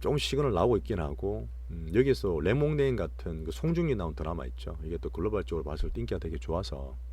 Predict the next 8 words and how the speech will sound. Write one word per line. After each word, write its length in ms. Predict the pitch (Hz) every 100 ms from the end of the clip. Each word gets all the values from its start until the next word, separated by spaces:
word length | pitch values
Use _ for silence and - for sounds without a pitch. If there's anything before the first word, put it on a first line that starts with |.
| - - - - -
신고가 360 | - 131 120 87
나고 240 | 87 101
있는데 460 | 80 69 71 85 98 - -
이런 180 | 135 143
것들이 300 | 110 - 85
또 100 | 78
전체로 400 | - 101 - 101
괜찮고 600 | 71 65 65 67 - 107